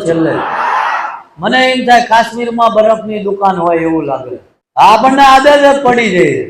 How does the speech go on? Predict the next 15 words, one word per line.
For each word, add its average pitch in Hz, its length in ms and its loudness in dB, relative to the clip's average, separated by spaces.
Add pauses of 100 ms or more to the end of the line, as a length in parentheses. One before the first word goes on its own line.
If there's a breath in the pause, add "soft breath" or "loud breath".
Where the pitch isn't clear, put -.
(520)
કે 247 140 2
કદાચ 269 480 2 (420)
આપણી 208 380 0
ભગવતી 214 580 -2
કુળદેવીની 196 640 -4
સાચી 180 360 -4
માહિતી 170 440 -8
હોય 147 180 -4
કે 156 200 -12
ના 156 220 -4
હોય, - 200 -12 (260)
પણ 277 180 0
એ 269 200 4
ક્યાંક 254 340 2
હશે 185 340 2